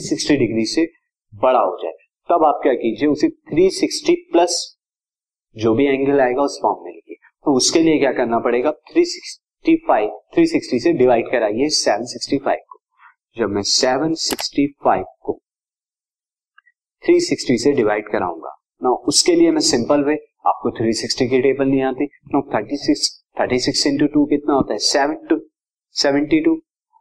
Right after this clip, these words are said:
Now तो अगर मैं टू से करूं तो that will be near be सेवन ट्वेंटी। तो सेवन ट्वेंटी के नियर आ रहा है, फ़ोर्टी फ़ाइव डिग्री रिमाइंडर आ रहा है। तो I can write this sine टू into three sixty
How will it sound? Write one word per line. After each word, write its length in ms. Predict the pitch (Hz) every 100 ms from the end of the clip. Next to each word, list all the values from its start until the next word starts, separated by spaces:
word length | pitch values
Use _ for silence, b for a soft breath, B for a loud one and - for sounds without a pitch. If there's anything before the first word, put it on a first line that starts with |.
| -
Now 100 | 143 160
तो 80 | 170 - 135
अगर 240 | 131 170 160
मैं 80 | - -
टू 160 | 156 156
से 120 | 180 160
करूं 240 | 127 113
तो 100 | 113 107 135
that 200 | 143 147
will 140 | 131 120
be 60 | 120
near 260 | 107 104 104
be 100 | 143 -
सेवन 440 | - 135 113 120 117
ट्वेंटी। 360 | 113 90 - - _
तो 60 | -
सेवन 320 | - 127 139 147
ट्वेंटी 280 | 127 117 107
के 120 | 131 110
नियर 240 | 104 104
आ 100 | 110
रहा 100 | 139
है, 100 | 156 - _ _ _ -
फ़ोर्टी 200 | 143 123 120
फ़ाइव 160 | 104 95
डिग्री 220 | 101 139
रिमाइंडर 380 | 120 87 80 -
आ 40 |
रहा 180 | - -
है। 60 | _ _ _ _ _ _ -
तो 100 | - -
I 100 | 151 170
can 180 | 185 156
write 200 | 117 104 139
this 200 | 214 - _ _ _ _ _ _ _ _
sine 600 | - - - 131 110 120 - _ _ _ _ _ _ _ _ _ _ _ _ _ _ _ _ _ _ _ -
टू 120 | 415 415 302
into 280 | - - 262 - -
three 260 | 320 349 - -
sixty 500 | - - - -